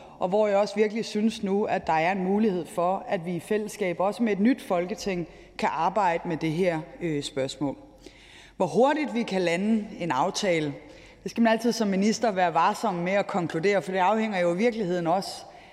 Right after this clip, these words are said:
af alle de tilstedeværende partier her i dag. Det, jeg vil love,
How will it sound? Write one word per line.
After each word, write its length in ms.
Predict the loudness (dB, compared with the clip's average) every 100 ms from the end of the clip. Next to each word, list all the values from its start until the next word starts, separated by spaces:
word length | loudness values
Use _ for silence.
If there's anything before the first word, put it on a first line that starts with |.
| -2
af 140 | 0
alle 140 | 2 0
de 80 |
tilstedeværende 680 | -6 -8 -4 -2 0 0 -2 -4
partier 420 | -8 -6 -4 -4
her 200 | -2 -2
i 40 |
dag. 380 | 0 -2 -2 -6 -20 -20 -20 -20 -2
Det, 160 | 0 2
jeg 160 | 2 2
vil 80 | 0
love, 340 | 0 0 -2